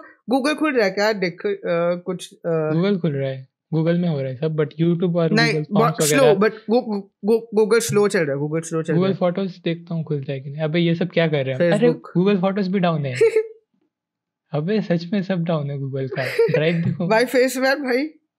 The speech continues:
Speaker 1: भाई, ये क्या हो गया भाई?
Speaker 2: Google
Speaker 1: Google का बिजनेस खत्म,
Speaker 2: Goo-
Speaker 1: Google का, Google
Speaker 2: Google ड्राइव
Speaker 1: बिजनेस
Speaker 2: खत्म।
Speaker 1: खत्म।
Speaker 2: एक सेकंड, Google का स्टॉक Google करता हूँ। <laughs>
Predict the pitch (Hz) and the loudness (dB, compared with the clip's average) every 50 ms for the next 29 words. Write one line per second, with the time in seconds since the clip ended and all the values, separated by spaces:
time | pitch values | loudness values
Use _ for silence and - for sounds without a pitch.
0 | _ _ _ _ - 190 214 208 233 269 349 403 - - _ _ _ _ _ _ | _ _ _ _ -4 -2 0 0 0 0 -2 -4 -6 -8 _ _ _ _ _ _
1 | _ _ _ _ - 247 233 240 240 - 277 262 226 208 185 175 175 175 180 180 | _ _ _ _ -10 -6 -6 -6 -4 -2 0 2 2 2 0 0 -2 -2 -2 -2
2 | 185 208 254 349 - - _ _ - 156 156 156 180 202 226 214 233 220 240 240 | -2 -4 -4 -6 -10 -14 _ _ -4 -4 -2 0 -2 0 0 0 2 2 2 2
3 | - 247 233 226 226 202 208 233 226 226 - 233 196 - 233 226 156 165 170 170 | 2 0 0 0 0 0 0 -2 -2 0 -2 -2 -2 0 0 2 2 2 0 -2
4 | 214 202 202 196 214 202 214 220 208 214 - 190 202 202 196 214 214 214 208 - | -2 0 0 2 2 0 0 -2 -2 -2 -2 -2 0 0 2 0 0 0 -2 -8
5 | _ _ - 165 165 196 196 180 180 180 196 202 175 - 190 180 185 175 - - | _ _ -2 0 0 2 2 2 4 4 4 4 4 2 2 2 4 4 2 0
6 | 147 196 190 185 - 185 156 - - - 156 156 147 147 156 151 151 147 - 160 | 0 -2 -4 -2 -2 -2 -2 -2 -2 -4 -4 -2 -2 -2 -2 -2 -2 0 0 -2
7 | - - - 151 151 151 143 143 139 135 135 - - - - - - 135 - _ | -2 -2 -2 -2 -2 -2 -2 -2 -2 -2 -2 -4 -8 -14 -14 -10 -10 -10 -10 _
8 | - - - - - - - 147 123 - - 170 156 - _ | -20 -18 -16 -16 -10 -6 -4 -4 -4 -6 -8 -12 -12 -12 _